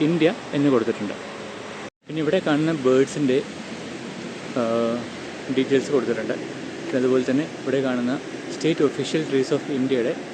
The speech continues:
ഒരു സംഭവം കൊടുത്തിട്ടുണ്ട്. ഒന്ന് സൂം ചെയ്ത് നോക്കുകയാണെങ്കിൽ ഇങ്ങനെയൊക്കെയാണ്.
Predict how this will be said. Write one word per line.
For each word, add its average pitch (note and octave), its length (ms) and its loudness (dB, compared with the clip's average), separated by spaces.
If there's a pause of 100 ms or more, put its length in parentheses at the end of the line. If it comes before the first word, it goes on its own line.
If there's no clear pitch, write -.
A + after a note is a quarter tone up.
(240)
ഒരു C#3 160 0
സംഭവം A#2 300 0 (200)
കൊടുത്തിട്ടുണ്ട്. A#2 420 0 (2250)
ഒന്ന് F3 120 4 (200)
സൂം D3 260 10
ചെയ്ത് E3+ 180 10
നോക്കുകയാണെങ്കിൽ C3 480 6 (680)
ഇങ്ങനെയൊക്കെയാണ്. B2+ 520 4